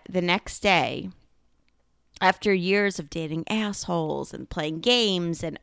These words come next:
"Oh, is he gonna call me today? Oh, he's gonna wait four days. And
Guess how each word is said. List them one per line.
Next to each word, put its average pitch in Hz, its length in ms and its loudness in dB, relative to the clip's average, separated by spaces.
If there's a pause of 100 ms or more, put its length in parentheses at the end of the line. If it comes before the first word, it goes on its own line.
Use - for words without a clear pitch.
"Oh, 254 240 6
is 170 120 0
he 160 60 -8
gonna 160 140 -4
call 165 200 -6
me 156 120 -2
today? 202 680 0
Oh, 208 100 2
he's 170 140 -2
gonna 160 180 -4
wait 156 200 -4
four 185 280 -2
days. 190 560 0
And 160 180 -2